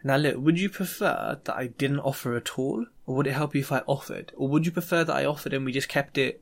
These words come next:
on your drawer, in your drawers, and," if that's not right, "in your, on your desk, and we didn't necessarily put it to the vendor, so I don't want to affect your relationship. What's the, what's the vibe?"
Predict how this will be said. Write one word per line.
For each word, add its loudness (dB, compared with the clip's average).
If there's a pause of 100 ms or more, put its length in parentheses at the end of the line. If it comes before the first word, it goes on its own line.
on 2
your 2
drawer, 0 (200)
in -2
your -2
drawers, -2 (260)
and," -4 (680)
if -12
that's -6
not -8
right, -10
"in 0
your, -2
on 0
your 4
desk, 2 (560)
and 0 (280)
we 0
didn't 4
necessarily 0
put -4
it -4
to -6
the 0
vendor, 2
so -2
I 0
don't 0
want -4
to -8
affect -4
your -4
relationship. -4
What's 2
the, 2
what's -4
the 0
vibe?" 2